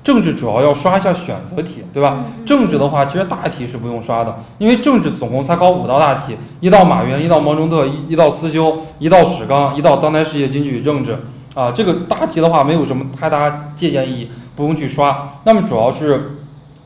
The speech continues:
Speaker 1: 刷一些这个选择题。政治的话呢，是有十六个单选，十七个多选，一个单选一分儿，一个多选两分儿。
Speaker 2: 很难分。
Speaker 1: 啊，对，它那很难拿分，尤其是多选题，你要做一做啊，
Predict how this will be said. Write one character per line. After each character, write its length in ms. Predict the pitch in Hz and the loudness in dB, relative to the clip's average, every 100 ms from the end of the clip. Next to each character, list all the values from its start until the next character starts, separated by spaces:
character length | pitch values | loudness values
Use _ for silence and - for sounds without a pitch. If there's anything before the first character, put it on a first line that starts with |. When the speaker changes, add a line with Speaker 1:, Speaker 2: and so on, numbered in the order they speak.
| - - - | -20 -20 -20
Speaker 1:
刷 260 | - 185 160 | -2 2 4
一 120 | 170 | 2
些 160 | 175 147 | 0 -2
这 120 | 147 | -2
个 200 | 120 120 | -2 -6
选 260 | - 127 101 | -6 -8 -6
择 140 | 120 | -6
题。 220 | 143 - - - - - | -6 -8 -14 -18 -20 0
政 240 | 247 175 | 2 4
治 80 | 139 | 2
的 100 | 135 | 2
话 180 | 143 135 | 2 2
呢， 120 | 127 | 0
是 140 | - | -2
有 100 | 147 | -4
十 200 | 117 - | -4 -2
六 160 | 160 180 | 2 2
个 100 | 127 | 2
单 240 | 156 165 | 2 2
选， 160 | 147 107 | -2 -8
十 100 | - | -10
七 200 | - 165 | -12 -8
个 100 | 151 | -6
多 160 | 143 165 | -4 -6
选， 160 | 110 101 - - | -8 -14 -18 -6
一 100 | 170 | 2
个 80 | 202 | 4
单 220 | 180 196 | 4 4
选 200 | 196 110 | 2 -2
一 60 | 120 | -4
分 180 | 151 151 | 0 0
儿， 80 | |
一 100 | 147 | 0
个 100 | 160 | -2
多 160 | 151 165 | -2 -2
选 200 | 156 151 | -2 -2
两 140 | 135 107 | -2 -4
分 120 | 123 | -2
儿。 160 | 131 | -2
Speaker 2:
很 20 | 135 | -2
难 120 | 220 | -6
分。 80 | - - - | -10 -16 -4
Speaker 1:
啊， 200 | 131 123 | -2 0
对， 160 | 143 | 0
它 140 | 135 185 | 0 0
那 120 | 190 | 0
很 180 | 185 147 | -2 -4
难 120 | 127 | -4
拿 160 | 151 147 | -2 -2
分， 240 | 160 170 151 - - | -2 -4 -6 -12 -2
尤 120 | 196 | 2
其 60 | 208 | 2
是 160 | 202 175 | 2 2
多 180 | 190 | 2
选 200 | 202 - - | 2 0 -4
题， 80 | 123 | -8
你 100 | 117 | -6
要 120 | 117 | -6
做 260 | 120 196 | -4 -2
一 60 | 123 | -2
做 260 | 117 107 110 | -4 -8 -8
啊， 120 | 113 | -10